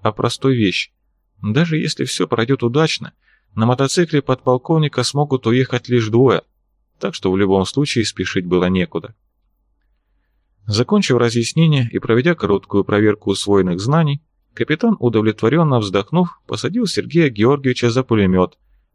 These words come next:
а сам решил совершить небольшую рекогносцировку. Он прошёл полсотни метров в сторону почерневшей от огня стартовой площадки и огляделся. Полигон был пуст и тих.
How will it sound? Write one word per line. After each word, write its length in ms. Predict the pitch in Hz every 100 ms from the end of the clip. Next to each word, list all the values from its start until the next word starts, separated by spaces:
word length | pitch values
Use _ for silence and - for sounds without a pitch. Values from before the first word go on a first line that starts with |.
| _
а 140 | 95
сам 240 | - 170
решил 280 | 110 101 147
совершить 480 | 135 95 98 - 123
небольшую 460 | 101 95 101 110 107
рекогносцировку. 960 | 107 104 110 107 - 117 95 - _ _ _ _ _ _ _ _
Он 180 | 113 104
прошёл 340 | 110 - 123
полсотни 500 | - 101 - 104 -
метров 380 | 101 101 101 98
в 20 |
сторону 360 | - 107 104 98
почерневшей 680 | 104 - 98 113 110 - 101
от 120 | 104
огня 280 | 101 101 95
стартовой 460 | - 95 - 90
площадки 520 | - 101 - 147 -
и 140 | 101 113
огляделся. 680 | 113 120 110 87 - - _ _ _ _ _ _ _ _ _ _ _ _ _ _ _ _ _ _ _ _ _ _ _ _
Полигон 480 | 117 107 123 190 120
был 160 | 110
пуст 400 | - 143 160 -
и 100 | -
тих. 400 | 113 90 76 -